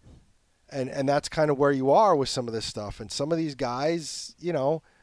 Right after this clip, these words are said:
so I, getting back to the original point, I do think uh, it doesn't mean everybody's gonna be a great edge rusher, but if you've got some talent, that's where you're gonna find yourself. You're gonna find yourself out on the edge, or you're gonna s-, find yourself catching passes,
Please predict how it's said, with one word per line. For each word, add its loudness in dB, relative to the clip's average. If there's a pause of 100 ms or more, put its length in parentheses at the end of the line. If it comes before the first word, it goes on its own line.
(460)
so 8
I, -6 (260)
getting 4
back 8
to -4
the 2
original 2
point, 0
I -4
do -4
think -4 (720)
uh, -12 (220)
it -12
doesn't 4
mean 4
everybody's 4
gonna 2
be 2
a 2
great 0
edge 0
rusher, 2
but 0
if -8
you've -8
got -2
some -8
talent, 2
that's -6
where -2
you're -4
gonna 0
find -2
yourself. -8
You're -8
gonna -4
find -4
yourself -4
out -2
on -10
the -6
edge, -8
or -8
you're -10
gonna -8
s-, -10 (280)
find 2
yourself 0
catching -2
passes, -2